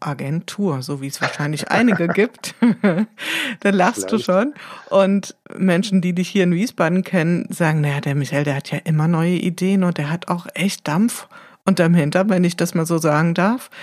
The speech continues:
Speaker 1: wenn's um bestimmte Themen geht. Also dich bewegt ja sehr,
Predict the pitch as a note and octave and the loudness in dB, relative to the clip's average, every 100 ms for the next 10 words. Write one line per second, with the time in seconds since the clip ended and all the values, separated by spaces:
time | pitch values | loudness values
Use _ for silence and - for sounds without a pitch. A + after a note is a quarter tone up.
0 | - - - E3 E3 F#3 - - E3+ F3+ | -18 -20 -4 2 4 2 0 -2 2 4
1 | F3 F3 - E3 - G3+ - D3 C#3 D3+ | 2 -2 -4 -8 -6 -4 -4 -2 -2 -2
2 | - - - D3+ D3+ D3+ F3+ - D#3+ F#3 | -6 -8 -4 -4 -2 -4 -4 -4 -2 -2
3 | - F#3 D#3 E3 G3 B3+ | 2 0 2 2 2 0